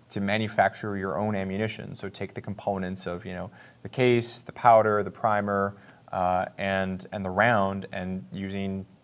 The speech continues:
some presses, some equipment that only can cost a couple hundred dollars, you can basically customize and tailor your own loads, your own ammo that you like.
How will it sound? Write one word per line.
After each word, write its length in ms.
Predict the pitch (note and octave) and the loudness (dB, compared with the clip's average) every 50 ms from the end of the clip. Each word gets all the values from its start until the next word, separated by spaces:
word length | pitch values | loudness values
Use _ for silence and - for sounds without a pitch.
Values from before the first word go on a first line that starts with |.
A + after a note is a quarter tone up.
| _ | _
some 360 | - - F#2 F#2+ F#2+ F#2 F#2 F#2 - _ _ _ _ _ - - - - - - | -10 -6 -6 -4 -4 -6 -8 -10 -14 _ _ _ _ _ -20 -20 -20 -20 -20 -4
presses, 500 | - - A2+ G2+ - - G2+ G#2+ A#2 - | 2 2 2 2 2 -2 -4 -4 -4 -6
some 140 | - G2 F#2+ | -6 -8 -8
equipment 520 | F#2 - - B2+ - F#2 G2 G2+ A2 - - | -6 -2 -2 -2 -2 -2 -4 -8 -8 -6 -4
that 240 | F2+ F#2 - - - - | -4 -4 -6 -8 -12 -10
only 160 | G2+ G#2 G2+ | -8 -8 -8
can 180 | G2 - G#2 G2 | -8 -10 -8 -2
cost 240 | - F#2+ F#2+ - - | 0 0 0 0 -4
a 40 | |
couple 180 | - - - F#2+ | -10 -10 -10 -8
hundred 320 | G2+ F#2+ F2 F2 - - | -8 -8 -10 -10 -10 -4
dollars, 420 | - B2 D3 D3 B2 A2 G#2+ A2 - - - - - - - - | 2 4 6 6 6 4 2 -2 -6 -14 -20 -20 -20 -20 -16 -10
you 120 | - A2 A2 | -8 -6 -2
can 120 | A#2+ A2 | 0 4
basically 340 | A#2 B2 B2 - - A2 - | 4 4 4 2 -2 -6 -2
customize 560 | - - A#2 - - - A2 F#2+ F2+ F#2 G2 | 2 0 0 2 0 -4 -2 -2 -2 -4 -6
and 100 | G2 F#2 | -8 -10
tailor 240 | - - G#2+ G#2 G#2 | -8 -6 -4 -2 0
your 220 | G2 F#2+ F#2+ - | 0 0 0 -2
own 260 | - G2+ G#2 G#2+ G#2 G2 | -2 -2 -4 -2 -2 0
loads, 300 | F#2+ F#2+ F#2+ F#2+ F#2 - | 0 0 0 -2 -4 -4
your 100 | F#2+ F#2+ | -2 0
own 180 | G2+ G2+ G2 | 0 0 -2
ammo 400 | - F#2+ G2 F#2+ F#2+ G2 F#2+ F#2+ | -4 -6 -8 -6 -6 -4 -4 -4
that 260 | F#2 F#2 F#2 - - - - | -2 -2 -4 -4 -6 -10 -8
you 140 | G2+ G#2 G2 | -8 -6 -4
like. 380 | F#2+ F#2 G2 A#2+ - - - | -4 -4 -4 -6 -10 -12 -18